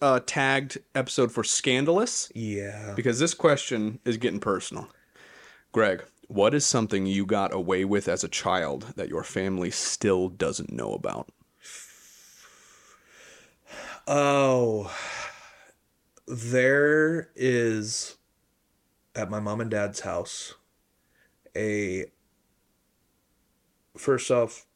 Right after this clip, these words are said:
Speaker 2: I, I got away with a lot of stuff that I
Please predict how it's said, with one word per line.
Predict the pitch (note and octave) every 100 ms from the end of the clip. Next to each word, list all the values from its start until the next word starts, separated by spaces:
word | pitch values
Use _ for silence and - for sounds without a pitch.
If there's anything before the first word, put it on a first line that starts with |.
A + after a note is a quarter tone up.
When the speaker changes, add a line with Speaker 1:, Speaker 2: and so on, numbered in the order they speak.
| _ _ _ _ _ _ _ _ _ _ _ -
Speaker 2:
I, | B2+ C3 C3+ C3 B2+ - _ _ _ _ _ _ _ _ _ -
I |
got | F3 G3+
away | D#3 A#2 A#2+
with | A#2
a | G#2
lot | G2 G2
of | A2+
stuff | - A#2 A2 - _ -
that | G2+
I | E2+